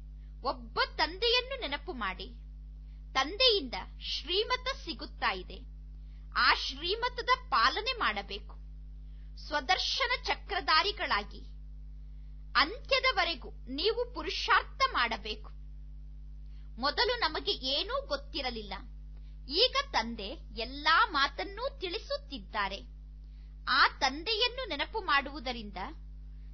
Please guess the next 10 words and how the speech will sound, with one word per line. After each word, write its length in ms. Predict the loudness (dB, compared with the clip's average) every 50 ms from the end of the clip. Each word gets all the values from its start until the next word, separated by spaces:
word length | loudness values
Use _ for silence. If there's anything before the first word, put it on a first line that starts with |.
| -12 0 2
ತಂದೆಯ 440 | 2 4 4 4 4 6 6 6 4
ನೆನಪಿನಿಂದ 640 | 2 0 -2 -4 -4 -6 -8 -6 -6 -6 -8 -8 -10 -10 -10 -12 -14 -14 -14 -14 -14 -14 -14 -14 -14 -14 -14 -6 0
ಸಂಪೂರ್ಣ 680 | 2 2 2 2 -4 -10 -6 -2 2 4 4 4 6 6 4 2 2 -2 -8
ಜ್ಞಾನ 400 | -4 0 4 4 4 4 4 2 -2 -4 -6 -8 -12 -12 -8
ಬುದ್ಧಿಯಲ್ಲಿ 640 | -8 -8 -8 -6 -4 0 2 2 2 2 0 0 0
ಬಂದು 300 | 0 -2 0 -2 -2 -4
ಬಿಡುತ್ತದೆ. 720 | -4 -6 -8 -8 -8 -8 -8 -8 -8 -10 -12 -12 -14 -14 -12 -12 -12 -12 -12 -12 -12 -12 -12 -6 -2
ರಚಯಿತ 580 | 0 0 0 0 2 4 4 4 4 0 -2 -2 -2 -2 -4 -6 -8 -12 -12 -12 -12 -12 -12 -4 0
ಮತ್ತು 340 | 0 0 0 -2 -2 0 2
ರಚನೆಯ 580 | 2 0 0 0 -2 0 0 0 -2 -4 -4